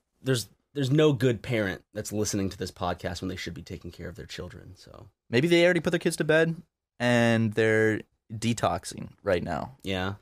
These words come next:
Speaker 2: Enjoying a nice glass of wine.
Speaker 1: If you're letting your kids listen to this as you're sitting with them in the living room or something like that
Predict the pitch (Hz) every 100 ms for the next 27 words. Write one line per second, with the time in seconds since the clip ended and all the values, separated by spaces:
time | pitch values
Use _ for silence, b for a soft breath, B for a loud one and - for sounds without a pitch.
0 | _ _ 101 110 107 107 101 107 - 101
1 | 107 104 92 95 117 131 117 120 131 120
2 | 98 123 107 92 107 139 139 117 92 90
3 | 101 101 98 - - 104 101 95 98 98
4 | 90 92 127 147 101 92 90 - 92 90
5 | 90 90 87 90 87 -